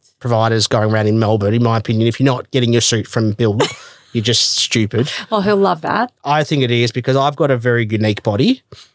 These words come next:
Speaker 1: And <laughs> when you
Speaker 2: Stop
Speaker 1: ma-,
Speaker 2: it.
Speaker 1: and when you make to measure for me, I can't go to Peter Jackson, buy off a, buy off a rack. So I go to Bill. Do you
Speaker 2: Well,
Speaker 1: know
Speaker 2: I think y-, you'd be surprised how many people can't get off the rack. And that's certainly something that I found going into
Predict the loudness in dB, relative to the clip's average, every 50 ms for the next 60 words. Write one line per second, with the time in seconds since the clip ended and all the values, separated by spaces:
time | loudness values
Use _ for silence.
0 | _ _ _ _ _ -6 -4 -4 -2 0 0 2 2 2 2 0 0 0 0 0
1 | 2 2 0 -2 -2 -2 -2 0 0 2 2 2 2 2 2 2 2 2 2 0
2 | 0 -2 -4 -4 -2 0 0 2 0 0 2 0 0 0 -2 -2 -2 -2 0 2
3 | 2 2 2 2 0 0 -2 0 -2 -2 -2 0 0 0 0 0 0 -2 -2 0
4 | 0 0 -2 0 0 0 0 2 0 0 0 -2 -4 -6 -4 -2 0 2 2 2
5 | 2 0 0 0 -2 -6 -10 -16 _ _ _ _ _ _ _ _ _ _ -8 -4
6 | -2 0 0 0 0 0 0 0 -2 -2 -4 -8 _ _ _ _ _ _ _ _
7 | _ _ _ -20 -20 _ _ _ _ -20 -20 -20 _ _ _ _ _ _ -4 -2
8 | -2 0 0 0 -2 -2 -2 -2 -4 -4 -4 -6 -6 -4 -6 -8 -4 -2 -2 0
9 | 0 0 0 0 -2 -4 -2 -2 -2 0 0 -2 -4 -4 -2 0 0 2 2 0
10 | -2 -2 -2 -2 -2 -2 -2 -4 -4 -4 -4 -6 -8 -8 -6 -2 -2 -2 -2 -2
11 | -4 -8 _ _ _ _ -20 -12 -4 -2 -2 -2 -2 -2 -4 -4 -4 -2 -2 -2
12 | 0 -2 -2 -6 -8 -10 -8 -4 -2 0 0 0 0 0 0 0 0 2 2 0
13 | 2 0 0 0 0 -2 -2 0 0 -2 -2 -2 -2 -2 0 0 0 -2 -2 -2
14 | -2 0 0 2 0 0 0 0 -2 -2 -2 -2 -6